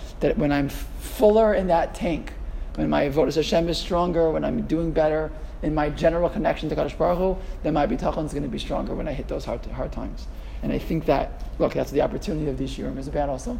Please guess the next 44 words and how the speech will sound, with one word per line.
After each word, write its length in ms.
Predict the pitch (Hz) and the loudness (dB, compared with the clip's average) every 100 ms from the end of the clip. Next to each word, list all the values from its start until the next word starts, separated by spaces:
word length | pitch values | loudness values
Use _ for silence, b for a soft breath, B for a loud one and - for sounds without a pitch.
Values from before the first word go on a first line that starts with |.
| - | -6
coming 240 | 120 120 | -4 -4
out 80 | - | -4
to 60 | 127 | -4
learn 160 | 131 | -4
about 240 | 135 151 175 | -2 -4 -4
it. 60 | - B B - | -6 B B 0
But 160 | 151 | 2
we 100 | 135 | 4
all 100 | 160 | 4
have 80 | 165 | 6
the 60 | 165 | 4
opportunity 440 | 151 165 190 220 | 2 0 2 2
every 140 | 156 147 | 2 0
single 180 | 170 | 0
day, 180 | 160 147 - - B B B - | 2 0 -2 -8 B B B -2
uh, 320 | 135 135 131 | 0 2 0
to, 320 | - 156 139 | -2 -2 -2
to 120 | - | -2
strengthen 580 | 151 - 196 175 165 165 | -4 -2 0 0 0 0
that 180 | 143 143 | 0 0
bitachon, 440 | 131 - 156 151 | -2 0 0 0
to 100 | 143 | -2
strengthen 360 | 143 - 160 156 | -2 0 0 0
that 160 | 147 - | -2 0
sense, 260 | 165 156 | 0 0
that 100 | 147 | 0
reminder 600 | 143 143 151 165 160 117 - B B | 0 0 0 0 -2 -4 -6 B B
that 100 | 135 | -2
Kadosh 200 | 143 139 | -2 0
Baruch 160 | 170 165 | 2 2
Hu 40 | |
is 40 | 143 | -2
a 40 | |
part 140 | - | -2
of 60 | 131 | 0
my 100 | 127 | 2
life. 380 | 139 180 208 - - B B B | 4 2 2 -6 -6 B B B
And 180 | 143 139 | 0 4
then, 360 | 170 160 147 135 - - | 6 6 2 -2 -4 0
even 280 | 175 170 170 | 0 2 2
when 120 | 165 | 2
those 200 | 151 139 | 2 2
things 220 | 160 160 | 0 -2
that, 140 | 139 | -2